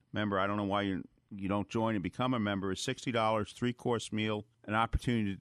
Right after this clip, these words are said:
to talk to the speaker. And just keep in mind, Monday, March twelfth, is gonna be one of our favorite speakers,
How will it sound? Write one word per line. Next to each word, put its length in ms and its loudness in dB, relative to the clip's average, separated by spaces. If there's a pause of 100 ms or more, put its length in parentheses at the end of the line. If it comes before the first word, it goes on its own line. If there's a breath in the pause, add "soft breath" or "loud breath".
(180)
to 100 -10
talk 320 -2
to 80 -12
the 60 -10
speaker. 500 -6 (100)
And 140 -2
just 260 -2 (300)
keep 220 -4
in 100 -2
mind, 340 2
Monday, 380 0
March 340 -2
twelfth, 360 -4
is 80 -16
gonna 140 -4
be 100 -2
one 180 -4
of 120 -4
our 120 0 (120)
favorite 380 -2
speakers, 560 -4